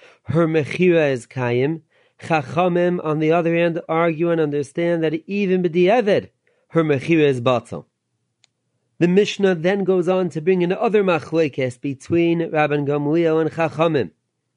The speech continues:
If, let's say, an Isha received Nechasim before Nisuin, and then she was Nises, in such a case, Rabban Gamliel says, "Machra v'nosna kayim," which is mashma that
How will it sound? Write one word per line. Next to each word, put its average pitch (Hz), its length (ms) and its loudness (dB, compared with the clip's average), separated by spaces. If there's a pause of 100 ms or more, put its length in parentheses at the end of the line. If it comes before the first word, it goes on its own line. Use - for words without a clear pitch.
(360)
If, 175 240 0
let's 190 240 2
say, 180 180 2
an 170 220 0
Isha 196 420 0
received 190 880 -2
Nechasim 165 760 -2
before 180 400 0
Nisuin, 139 580 0 (640)
and 170 240 0
then 196 220 2
she - 160 -4
was 156 180 2
Nises, 175 720 -2 (360)
in 170 160 0
such 190 380 -2
a 175 80 -4
case, 180 380 0
Rabban 165 200 0
Gamliel 170 480 0
says, 175 300 -2
"Machra 175 840 0
v'nosna 160 800 -2
kayim," 165 520 0 (760)
which 180 200 0
is 170 160 0
mashma 185 760 -2
that 170 280 -2